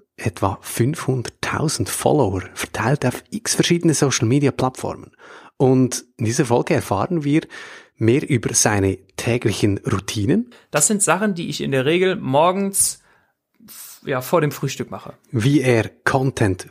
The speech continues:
Speaker 1: produziert und vorbereitet.
Speaker 2: Ähm, den Content habe ich überall schon immer vorbereitet, für Wochen oder sogar für Monate. Bei TikTok sind's sogar f-, Jahre.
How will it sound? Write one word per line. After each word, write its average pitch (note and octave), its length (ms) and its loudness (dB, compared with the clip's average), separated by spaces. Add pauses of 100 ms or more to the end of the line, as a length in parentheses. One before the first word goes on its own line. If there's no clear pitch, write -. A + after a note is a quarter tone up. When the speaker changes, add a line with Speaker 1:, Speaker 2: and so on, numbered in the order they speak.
(140)
Speaker 1:
produziert A2+ 800 0
und F#2 120 -4
vorbereitet. D#3 840 0 (220)
Speaker 2:
Ähm, C#3 560 0 (240)
den D3 200 0
Content A3+ 440 2
habe E3+ 200 0
ich - 340 -6 (140)
überall F3+ 520 2
schon - 280 -6
immer A#3 240 4
vorbereitet, D#3 720 0
für C3 240 -2
Wochen E3+ 280 2
oder C#3 220 2
sogar C3+ 240 2
für - 200 -4
Monate. G3 760 0
Bei C3 100 4
TikTok C#3 380 0
sind's C3+ 240 0
sogar B2 280 2
f-, - 600 -12
Jahre. D#3 440 2